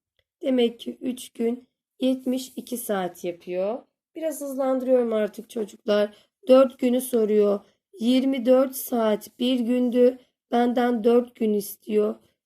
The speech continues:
Yirmi dört ile dördü çarpıyorum. Dört kere dört,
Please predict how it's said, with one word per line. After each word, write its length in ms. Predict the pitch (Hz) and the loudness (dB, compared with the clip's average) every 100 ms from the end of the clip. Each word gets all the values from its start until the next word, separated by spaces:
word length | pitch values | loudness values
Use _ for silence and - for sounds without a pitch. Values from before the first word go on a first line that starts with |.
| - | -4
Yirmi 380 | 247 240 240 226 | -2 0 0 2
dört 340 | 240 226 - | 0 0 -2
ile 360 | 220 220 254 _ _ _ - | -2 -2 -4 _ _ _ -4
dördü 600 | 226 226 208 214 220 233 _ _ | -2 -2 -2 -2 -4 -6 _ _
çarpıyorum. 600 | - 214 180 170 - 110 - _ _ - _ _ | -8 -6 -4 -6 -10 -12 -14 _ _ -20 _ _
Dört 280 | 202 233 254 | -2 -2 -2
kere 320 | 294 302 294 | -4 -2 0
dört, 400 | 285 285 294 - | 2 2 -2 -10